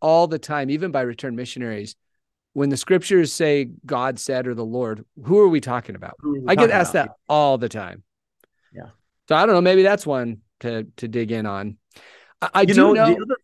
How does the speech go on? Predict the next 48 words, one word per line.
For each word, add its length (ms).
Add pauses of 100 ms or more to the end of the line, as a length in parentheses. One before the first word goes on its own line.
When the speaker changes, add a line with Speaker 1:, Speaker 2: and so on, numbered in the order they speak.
(160)
Speaker 2:
thing 180
you 0
Speaker 1:
Yeah, 120
Speaker 2:
could 60
Speaker 1:
go 60
ahead. 100
Speaker 2:
do 140
is 160
you 240
could, 260
you 200
could 200
say 280
to 140
the 100
students, 560
"What 420
do 80
you 160
think?" 480
I, 160
I 240
ask 220
this 160
about 280
personal 380
revelation 480
quite 220
a 20
bit, 240
but 100
it 60
could 160
be 100
expanded 380
anywhere 260
else. 220 (460)
"What 100
do 80
you 80
think 240
is 80
a 120
common 840
misunderstanding 1160
about 420
the 80
Godhead?" 560